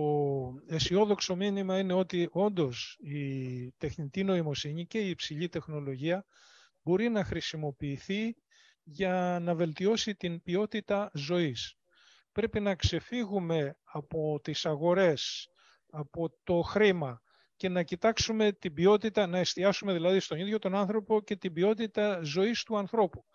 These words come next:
και να του χαράξουμε ένα προορισμό, ένα στόχο που είναι, ο καλύτερος στόχος είναι η εξερεύνηση. Αυτό ήταν από ανέκαθεν ο, ο στόχος και ο προορισμός του ανθρώπου. Οπότε, αν το κάνουμε αυτό και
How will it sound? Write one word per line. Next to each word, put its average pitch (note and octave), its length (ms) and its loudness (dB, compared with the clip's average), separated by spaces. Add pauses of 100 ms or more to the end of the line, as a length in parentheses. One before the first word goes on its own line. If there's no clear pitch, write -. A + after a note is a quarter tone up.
(280)
και - 120 -6
να G#3+ 140 2
του G#3 340 -2 (100)
χαράξουμε G#3+ 600 2
ένα G3+ 220 4
προορισμό, D#3+ 540 0
ένα G3+ 180 2
στόχο G#3+ 480 2 (440)
που B3+ 220 2
είναι, A#3+ 400 6 (260)
ο F#3+ 80 0
καλύτερος G3+ 460 4
στόχος A3+ 360 2
είναι A3+ 160 2
η A3 120 6
εξερεύνηση. E3 720 2
Αυτό F3+ 300 -2 (340)
ήταν F3+ 400 -2
από F3 260 -2
ανέκαθεν E3+ 680 0
ο, D#3+ 80 -8 (540)
ο D#3+ 80 -8
στόχος F3 400 -2
και - 80 -6
ο D#3+ 80 -2
προορισμός D#3+ 640 -2
του E3 100 -4
ανθρώπου. C#3+ 360 -6 (320)
Οπότε, G3 540 4
αν A3+ 240 2
το B3 120 4
κάνουμε A3 400 4
αυτό F3 540 4 (560)
και E3+ 800 2